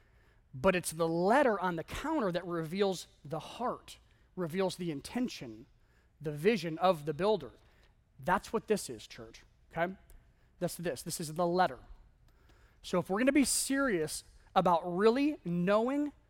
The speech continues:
the Creator and hearing him speak, we've got to be very serious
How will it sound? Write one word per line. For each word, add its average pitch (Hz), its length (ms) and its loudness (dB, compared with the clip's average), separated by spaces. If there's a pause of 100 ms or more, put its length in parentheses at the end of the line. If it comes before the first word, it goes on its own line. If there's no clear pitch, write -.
(300)
the 180 100 0
Creator 226 540 0
and 175 180 -4
hearing 269 680 -4 (260)
him 220 220 -2
speak, - 560 -4 (240)
we've 190 140 0
got 180 220 4
to 180 100 -4
be 170 220 -4 (260)
very 214 600 0
serious 165 680 -4